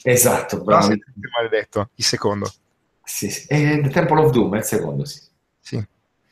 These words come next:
Speaker 2: Cioè,
Speaker 1: Beh,
Speaker 2: che,
Speaker 1: giusto.
Speaker 2: come sapete, è molto più bello del primo e del terzo.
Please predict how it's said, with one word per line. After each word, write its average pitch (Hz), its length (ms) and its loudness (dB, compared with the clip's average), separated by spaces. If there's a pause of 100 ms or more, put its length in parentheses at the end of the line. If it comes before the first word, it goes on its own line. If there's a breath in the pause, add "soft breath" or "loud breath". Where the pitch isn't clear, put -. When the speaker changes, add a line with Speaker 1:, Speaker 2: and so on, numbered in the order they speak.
(260)
Speaker 2:
Cioè, 120 200 2
Speaker 1:
Beh, 120 100 -2
Speaker 2:
che, 123 140 4
Speaker 1:
giusto. - 140 -8
Speaker 2:
come 123 160 -2
sapete, 123 760 0
è 113 140 4
molto 120 380 4
più 110 100 -4
bello 104 400 2
del 101 220 0
primo 104 600 0
e 101 60 2
del 98 140 -2
terzo. - 600 -6